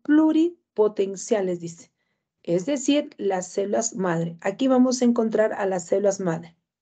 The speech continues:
¿ya? Entonces, también hacemos, ¿no? Este, o recordamos que en la amor se forman, ¿no? O se da el proceso de la hematopoiesis. Y eso va a ser,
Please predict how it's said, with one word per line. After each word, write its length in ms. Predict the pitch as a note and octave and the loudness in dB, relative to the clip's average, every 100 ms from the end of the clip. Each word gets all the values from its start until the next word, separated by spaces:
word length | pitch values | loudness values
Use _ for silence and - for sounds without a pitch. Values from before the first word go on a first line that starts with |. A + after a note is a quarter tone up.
| _ | _
¿ya? 300 | G3+ C#4 - _ _ _ _ _ | 2 2 0 _ _ _ _ _
Entonces, 360 | - G#3 A3+ _ | -6 -6 -8 _
también 380 | A3 A#3 D4+ D#4 | -2 0 2 0
hacemos, 760 | - - C4 A#3+ C4 - _ _ _ _ | -2 0 4 4 2 -6 _ _ _ _
¿no? 340 | F#3+ A3+ - - | -4 -2 -4 -6
Este, 280 | F#3+ E3+ - | -6 -6 0
o 120 | F#3+ | 2
recordamos 840 | G3 F#3 G3 G3+ G#3+ A3+ A#3+ - _ _ _ | 2 2 2 2 0 -2 -4 -8 _ _ _
que 160 | - A3+ | 2 4
en 200 | D4 E4 | 4 2
la 80 | E4+ | 2
amor 420 | D4+ D4 D4+ - _ | 2 0 0 -6 _
se 240 | - - G3+ | -18 -8 -8
forman, 720 | - A#3 A#3+ A#3+ B3 B3 - _ _ | -4 -2 4 4 4 0 -6 _ _
¿no? 260 | G3+ G#3 B3+ A#3 - | -2 0 0 -4 -4
O 120 | G3+ | -4
se 160 | - G3 | -2 -2
da 100 | A3+ | -2
el 80 | |
proceso 500 | A#3 B3+ B3 A3+ A3+ G#3 | 2 2 2 -2 0 -2
de 100 | G3 | -4
la 200 | - _ | -10 _
hematopoiesis. 1300 | A#3 A#3+ A#3+ A#3 A3 A3 G#3+ G#3 G3+ G3 F3 - - _ _ _ | 4 6 6 4 0 -2 -2 0 0 0 -4 -4 -18 _ _ _
Y 140 | - C#4 | -2 0
eso 240 | D4 B3 | 2 0
va 120 | A3+ | 0
a 20 | G#3+ | -2
ser, 360 | - A#3+ - | -2 -4 -6